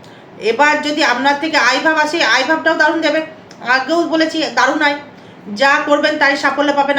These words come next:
আপনি আয়ের জায়গা থেকে, কোনো সমস্যা দেখছি না। যে কোনো কর্মের সাথে যুক্ত, সেই কর্ম থেকে আপনি আয় করতে পারবেন, সেই কর্মের থেকেই ডেভেলপমেন্ট। স্কুল টিচার, কোনো খাবারের দোকান, কোনো ওকালতি, যে কোনো কর্মে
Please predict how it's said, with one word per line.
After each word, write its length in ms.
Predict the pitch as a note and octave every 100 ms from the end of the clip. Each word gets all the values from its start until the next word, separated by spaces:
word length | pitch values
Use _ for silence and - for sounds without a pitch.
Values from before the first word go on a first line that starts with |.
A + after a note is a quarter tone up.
| C#4
আপনি 140 | C#4 G#3+
আয়ের 180 | B3 C#4 C#4+
জায়গা 180 | C4+ C#4+
থেকে, 160 | C4+ C4 - - - - - - -
কোনো 220 | B3 C#4 D#4 D#4
সমস্যা 320 | C#4+ C#4+ D4
দেখছি 200 | C#4 - C#4+
না। 60 | C4+ - - - - - - G3+ C#4
যে 120 | E4 F4 E4
কোনো 140 | E4 E4
কর্মের 240 | D4 D4 D4
সাথে 140 | D#4+ C#4+
যুক্ত, 160 | B3+ B3+ B3
সেই 220 | D4+ D4 E4 -
কর্ম 200 | C4 C4+ C#4+ D4
থেকে 140 | D4+ D4+
আপনি 160 | D4 D4+ A3 A3
আয় 120 | B3 B3
করতে 200 | A3+ A3
পারবেন, 340 | G#3 F3 F3 E3+
সেই 260 | - C4 C#4
কর্মের 260 | C4 C4+ C#4+
থেকেই 200 | E4+ E4
ডেভেলপমেন্ট। 420 | B3+ A#3 A3 A3+ A#3+
স্কুল 180 | - C#4+ D4
টিচার, 320 | - B3 A#3+ - - - - - - - - - -
কোনো 180 | C#4 C4+ C4
খাবারের 360 | C4 C4+ C#4 B3+
দোকান, 380 | C4+ C4+ B3+ B3+ B3+ -
কোনো 140 | D4 C#4+
ওকালতি, 380 | C4 C4 B3 B3+ A3+ G#3
যে 120 | E4 F#4 G4
কোনো 160 | E4+ F4 F4
কর্মে 300 | C4+ C4 C4